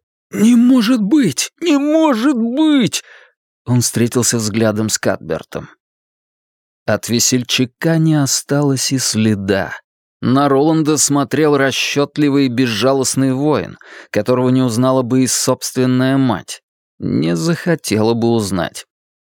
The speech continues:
«Розовый шар», — повторил Катберт.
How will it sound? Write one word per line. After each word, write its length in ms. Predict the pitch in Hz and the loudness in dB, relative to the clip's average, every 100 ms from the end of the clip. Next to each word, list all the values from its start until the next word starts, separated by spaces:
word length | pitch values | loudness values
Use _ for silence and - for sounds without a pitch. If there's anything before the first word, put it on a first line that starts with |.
| _ _ _ _ _ _ _ _ | _ _ _ _ _ _ _ _
«Розовый 720 | 113 127 156 175 165 175 180 | -2 2 2 0 0 2 2
шар», — 520 | 160 - 170 160 92 - - - _ _ | 2 0 0 0 -2 -8 -20 -20 _ _
повторил 460 | 107 - 110 107 101 | -10 -2 0 0 -2
Катберт. 580 | 98 76 55 - - | -4 -4 -8 -12 -14